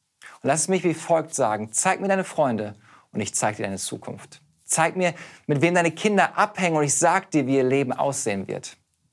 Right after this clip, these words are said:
Das ist absolut wichtig. Deswegen haben wir so einen starken Schwerpunkt unserer Kirche auf Beziehungen. Und das Rückgrat von unseren Gottesdiensten und unseren Expeditionskurs, während wir Gott erleben und unsere Begabung entdecken, das Rückgrat, der Kern, die Grundlage von all dem, was es zusammenhält,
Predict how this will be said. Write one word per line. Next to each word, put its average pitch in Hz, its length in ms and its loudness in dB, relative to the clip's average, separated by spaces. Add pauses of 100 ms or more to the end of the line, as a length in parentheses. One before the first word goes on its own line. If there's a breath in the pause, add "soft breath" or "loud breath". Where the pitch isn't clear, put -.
(120)
Das 151 220 0
ist - 140 -10
absolut 160 380 -2
wichtig. 147 400 -4
Deswegen 156 440 0 (320 loud breath)
haben 160 180 2
wir 156 240 4
so 147 140 0
einen 147 240 0
starken 160 460 0
Schwerpunkt 160 460 0
unserer 127 180 0
Kirche 151 480 -2
auf 131 180 -2
Beziehungen. 135 720 -2 (300 loud breath)
Und 147 80 2
das 147 200 0
Rückgrat 185 480 2
von 151 140 -2
unseren 135 280 0
Gottesdiensten 156 760 0
und 123 80 0
unseren 135 280 2
Expeditionskurs, 160 960 2
während 151 240 2
wir 147 140 4
Gott 170 400 0
erleben 180 500 4
und 139 100 0
unsere 135 220 2
Begabung 151 460 0
entdecken, 156 300 0
das 139 160 0
Rückgrat, 185 320 2
der 151 80 4
Kern, 208 360 2
die 160 80 2
Grundlage 180 800 4 (320 loud breath)
von - 180 -2
all 190 300 2
dem, 196 200 4
was 160 160 4
es 156 200 0
zusammenhält, 165 720 2